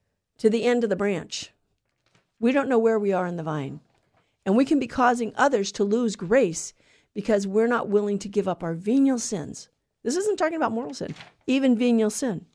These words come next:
So venial sin does a wrong to the community of Christians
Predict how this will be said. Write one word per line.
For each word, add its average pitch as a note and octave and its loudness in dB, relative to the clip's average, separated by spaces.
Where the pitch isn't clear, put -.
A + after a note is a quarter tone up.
So A3+ 2
venial D4+ 2
sin F#3 0
does G#3+ 6
a A#3 8
wrong A#3 6
to A#3 -6
the G#3 -2
community A3 2
of G3+ -2
Christians E3 -6